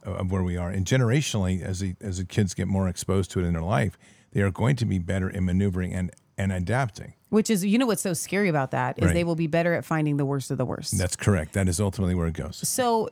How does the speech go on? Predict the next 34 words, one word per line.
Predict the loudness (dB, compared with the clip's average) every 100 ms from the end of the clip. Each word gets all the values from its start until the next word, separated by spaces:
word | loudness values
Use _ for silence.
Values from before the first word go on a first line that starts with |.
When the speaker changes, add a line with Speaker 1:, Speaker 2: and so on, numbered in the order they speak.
| -4
Speaker 2:
so | -2 0 0 0 -4 -12 -2
what | 2 4
I'm | 4
getting | 2 4 2
at | 2
here | 2 2 4
is | 2 2 -2
because | 0 0 2 2 2
of | 2
my | 2 4
mother's | 4 4 0 0
protection, | 0 0 0 2
and | 2
I, | 4 2
and | 2 2 4
now | 4 2
that | 2
I'm | 2 0
thirty-nine | 2 2 4 4 4 2
years | 2 2 2
old, | 2 2 0 2
I | 2
can | 2 0 2
readily | 2 2 2 2 2
admit, | 2 2 0 -2 -8 -14 _ _ _ _ _ 0
I | 2
didn't | 4 4
want | 2
to | 2
admit | 2 2
it | 2
at | 0
the | -4
time. | -4 -6 -6